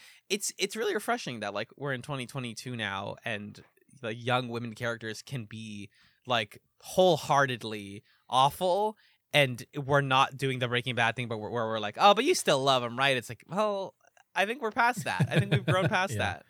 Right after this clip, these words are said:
Speaker 2: Yeah,
Speaker 1: We can
Speaker 2: it,
Speaker 1: enjoy the
Speaker 2: it
Speaker 1: show without that.
Speaker 2: Right. It, it's, it's cool to see,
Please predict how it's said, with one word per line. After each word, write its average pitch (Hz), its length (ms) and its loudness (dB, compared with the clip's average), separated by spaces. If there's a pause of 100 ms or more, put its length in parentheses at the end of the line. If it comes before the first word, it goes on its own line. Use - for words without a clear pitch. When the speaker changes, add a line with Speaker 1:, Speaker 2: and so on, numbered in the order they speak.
(1300)
Speaker 2:
Yeah, 139 220 6
Speaker 1:
We 113 60 6
can 110 40 0
Speaker 2:
it, 135 80 0
Speaker 1:
enjoy 175 180 4
the 175 60 4
Speaker 2:
it 180 60 0
Speaker 1:
show 151 220 2
without 120 320 -2
that. - 240 -14 (460)
Speaker 2:
Right. 117 400 0
It, - 300 -6
it's, - 460 -4
it's 151 160 0
cool 143 340 6
to 127 180 -2
see, 113 600 -2